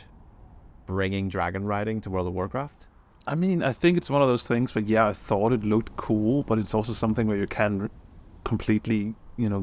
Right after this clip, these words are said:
Speaker 2: gauge it until you actually get your hands on it. So I was like, I think I was like, you know, just leaning back a little, you know,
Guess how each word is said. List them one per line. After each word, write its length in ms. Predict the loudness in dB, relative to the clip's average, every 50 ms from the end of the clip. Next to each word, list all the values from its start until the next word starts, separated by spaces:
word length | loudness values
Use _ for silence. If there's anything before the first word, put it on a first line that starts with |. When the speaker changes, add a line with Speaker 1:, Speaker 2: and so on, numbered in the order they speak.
| -4 -4
Speaker 2:
gauge 320 | -2 -2 -2 -2 -2 -2
it 80 | -2 -2
until 300 | -2 -4 -2 -2 -2 -2
you 60 | -2 -4
actually 360 | -6 -6 -6 -8 -4 -4 -4
get 200 | -2 -2 -4 -2
your 120 | -2 -2 0
hands 360 | 0 0 0 -2 -2 -2 0
on 100 | 0 0
it. 120 | 0 -2
So 180 | -2 0 2 4
I 80 | 4
was 160 | 2 2 2 0
like, 340 | 0 0 0 -2 -6 -8 -8
I 60 | -6
think 260 | -2 0 2 2 4 2
I 20 |
was 160 | 2 0 2
like, 340 | 4 4 4 2 0 -4 -2
you 80 | 0 2
know, 280 | 4 4 2 2 0 -2
just 220 | -6 -6 -2 0
leaning 240 | 0 2 4 2 2
back 340 | 2 2 2 2 2 2 0
a 40 | 0
little, 180 | 0 0 0 0
you 80 | -2
know, 380 | 0 0 0 2 0 0 -2 -4